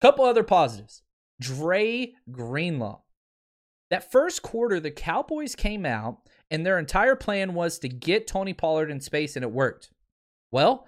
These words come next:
what happened? They put Dre Greenlaw on him, shut him down for two-plus quarters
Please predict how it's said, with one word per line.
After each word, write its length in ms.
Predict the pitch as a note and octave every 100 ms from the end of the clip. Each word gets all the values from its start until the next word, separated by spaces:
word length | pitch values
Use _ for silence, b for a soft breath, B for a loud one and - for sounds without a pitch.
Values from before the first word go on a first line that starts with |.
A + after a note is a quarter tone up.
| b
what 200 | A#2+ E3+
happened? 420 | E3+ G3+ A3 A3 - b
They 160 | C3 C#3
put 280 | C#3 F#3 D#3+
Dre 360 | F3 F3 D3+
Greenlaw 580 | C#3 E3 F#3+ F3+ F#3 F3+
on 180 | F3+ F3+
him, 160 | F#3 - b
shut 320 | - - A#3+
him 100 | B3
down 260 | G#3+ G#3 G3+
for 120 | D#3+
two-plus 520 | - B3+ - B3 A3+
quarters 600 | - B3+ G#3 C#3 C3 -